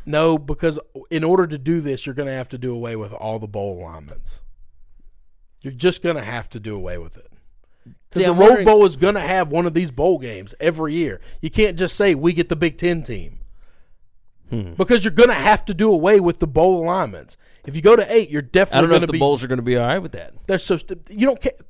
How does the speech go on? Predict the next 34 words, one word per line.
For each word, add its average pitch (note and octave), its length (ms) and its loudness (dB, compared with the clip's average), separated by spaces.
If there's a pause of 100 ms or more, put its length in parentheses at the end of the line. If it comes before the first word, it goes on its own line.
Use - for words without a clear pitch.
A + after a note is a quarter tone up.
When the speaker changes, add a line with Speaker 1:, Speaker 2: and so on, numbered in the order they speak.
(120)
Speaker 1:
hang C#4+ 160 -8
on. F#3+ 140 -4 (420)
They're A#3 220 2
not F4 100 0
gonna E4+ 140 2
have - 20 0
a - 60 -6
choice. - 640 -2
The F#3+ 120 4
playoff D4+ 500 4
has C4 320 2
to, B3+ 120 -8
t-, - 120 -16 (760)
in G3+ 160 4 (100)
order E4 260 6
for A3 200 0
your G#3 220 2
conference G#3 640 0
to - 120 -2
ma-, E3 260 0 (220)
this A3 260 0
game, D#3 460 2
for, - 180 -16
in F#3+ 100 2
order D4+ 180 4
for G3 140 0
this A#3 240 2
sport - 480 -2
to - 160 -8
actually B3 380 -2
matter, G3 600 -2 (420)
then A#3 220 6
the G#3+ 100 8
championship A#3+ 1200 2